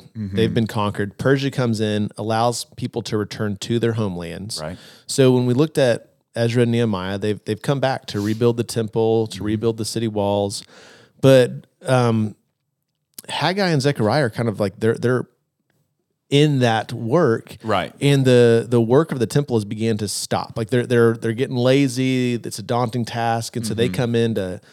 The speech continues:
Speaker 2: to light a fire.
Speaker 1: Yes. I love
Speaker 2: So,
Speaker 1: that.
Speaker 2: so let's jump into Haggai.
Speaker 1: Okay.
Speaker 2: So in chapter one, Haggai rebukes the people for caring more about their own homes than God's home. And so
Speaker 1: Mm-hmm.
Speaker 2: what, what does this rebuke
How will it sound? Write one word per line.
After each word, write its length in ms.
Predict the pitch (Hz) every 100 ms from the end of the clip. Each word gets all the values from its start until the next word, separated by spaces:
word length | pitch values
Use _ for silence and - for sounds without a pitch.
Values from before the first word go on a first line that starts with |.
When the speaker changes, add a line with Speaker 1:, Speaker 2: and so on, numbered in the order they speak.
| -
Speaker 2:
to 100 | -
light 200 | 120 110
a 40 | 104
fire. 320 | - 95 -
Speaker 1:
Yes. 480 | 98 82 - - - -
I 40 | -
love 60 | 95
Speaker 2:
So, 240 | 120 113
Speaker 1:
that. 120 | 110 - -
Speaker 2:
so 120 | 131
let's 120 | 139
jump 180 | 175 165
into 140 | 160
Haggai. 380 | 131 107 - - - 104
Speaker 1:
Okay. 260 | 117 104
Speaker 2:
So 400 | 80 139 120 113 -
in 120 | 131
chapter 320 | 127 185 180 180
one, 360 | 147 139 135 -
Haggai 340 | - 139 139 131
rebukes 560 | 120 113 98 117 147
the 80 | -
people 340 | 131 117 117 110
for 140 | 117
caring 320 | 107 120 110
more 240 | 104 110 123
about 380 | 117 110 - _ _ _ _
their 180 | - 117
own 200 | 117 127
homes 760 | 113 131 117 101 101 104 - - _ _ _
than 120 | 113
God's 320 | 113 110 104 -
home. 260 | - - - _
And 160 | 104 117
so 100 | 131
Speaker 1:
Mm-hmm. 40 |
Speaker 2:
what, 140 | 147 165
what 80 | 196
does 120 | 233
this 180 | 269 -
rebuke 440 | 127 117 113 -